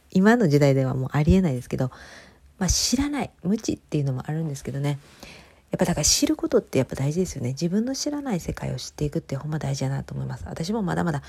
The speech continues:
黒人のこと知らないこといっぱいありますし、あの、うちのね、旦那さん、哲夫さんがね、あ、アフリカンアメリカンなんですけど、一応自分の名前を哲夫って呼んでますけど、哲夫さん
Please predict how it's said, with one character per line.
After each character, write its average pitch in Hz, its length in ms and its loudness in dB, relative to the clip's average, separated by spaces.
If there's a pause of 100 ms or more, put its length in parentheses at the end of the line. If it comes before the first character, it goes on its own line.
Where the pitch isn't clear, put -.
(280)
黒 - 200 -4
人 87 140 -6
の 120 80 -2
こ 147 100 -2
と 139 60 -4
知 143 160 -2
ら 147 80 2
な 135 80 -2
い - 40 -6
こ - 80 -12
と - 60 -6
い - 40 -6
っ - 40 -14 (120)
ぱ - 80 6
い - 20 4
あ 190 40 2
り 165 80 0
ま 143 100 -2
す - 100 -4
し、 147 400 -2 (640)
あ - 100 -6
の、 - 720 -8
う 156 100 -8
ち 147 100 -2
の 135 120 2
ね、 143 100 0
旦 135 200 2
那 135 80 0
さ 139 120 6
ん、 131 60 -4
哲 147 220 0
夫 143 60 -4
さ 139 140 -4
ん 127 40 -4
が 104 80 -4
ね、 165 240 0 (160)
あ、 - 340 -4 (760)
ア - 100 -2
フ 156 60 0
リ 156 60 2
カ 143 100 0
ン - 20 4
ア - 20 0
メ 147 80 2
リ 139 60 -4
カ 98 80 -2
ン - 40 -2
な 95 60 -4
ん - 20 -4
で 80 40 -6
す - 80 -12
け 101 80 -2
ど、 - 20 -2
一 110 120 -4
応 - 160 -2 (100)
自 143 120 -2
分 135 120 0
の 131 80 0
名 135 100 0
前 135 140 2
を 127 40 0
哲 - 220 2
夫 123 40 2
っ - 20 -6
て - 100 -6
呼 - 40 -4
ん - 20 -4
で - 60 -6
ま - 80 -6
す - 40 -10
け - 80 -2
ど、 - 80 -8 (380)
哲 180 260 4
夫 165 60 2
さ 131 180 2
ん - 120 -6